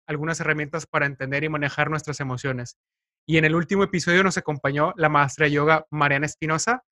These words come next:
quien nos platicó de yoga y bienestar y su relación con lo que hemos estado hablando en episodios anteriores. Si no tuviste oportunidad de escuchar los episodios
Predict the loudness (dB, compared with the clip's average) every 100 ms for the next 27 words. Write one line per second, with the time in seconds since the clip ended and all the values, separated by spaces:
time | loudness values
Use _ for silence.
0 | _ _ _ _ _ 0 0 2 0 0
1 | 2 4 4 4 2 4 2 2 -2 0
2 | 0 0 -8 -2 2 4 4 2 2 2
3 | -2 _ _ _ _ -2 0 0 -2 -2
4 | -2 -8 -6 -2 -2 -2 -4 -6 -6 -6
5 | -6 -8 -8 -4 -4 -6 -12 _ _ _
6 | _ _ -4 -2 0 2 0 0 -4 -2
7 | 2 2 0 -6 -2 0 0 -4 -8 -10
8 | -4 -4 -4